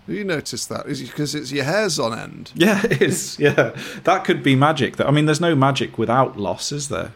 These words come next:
Speaker 1: That's a very interesting point. Can there be magic without loss? Well, just ask, just ask David Blaine.
Speaker 2: Yeah.
Speaker 1: He's suffered from both in a lot of his performances.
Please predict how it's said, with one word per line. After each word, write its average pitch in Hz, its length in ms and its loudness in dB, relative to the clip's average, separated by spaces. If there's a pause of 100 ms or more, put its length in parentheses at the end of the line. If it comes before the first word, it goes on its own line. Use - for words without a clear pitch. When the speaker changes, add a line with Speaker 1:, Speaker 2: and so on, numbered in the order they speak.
(120)
Speaker 1:
That's - 320 -6
a 226 60 -2
very 139 400 -2
interesting 113 540 -8
point. - 600 -10 (240)
Can 175 240 -4
there 240 140 0
be 190 140 0
magic 131 360 -6
without 113 320 -4
loss? - 580 -8 (460)
Well, 165 140 -2
just 160 240 -2
ask, - 480 -4 (480)
just 165 200 -6
ask 147 200 -4
David 131 360 -2
Blaine. 180 500 -4 (300)
Speaker 2:
Yeah. 156 440 6 (360)
Speaker 1:
He's 151 200 -2
suffered 135 340 -4
from 135 180 -10
both 143 380 -4
in 127 180 -6
a 127 120 -8
lot 131 180 -2
of 135 60 -12
his 151 160 -4
performances. - 920 -10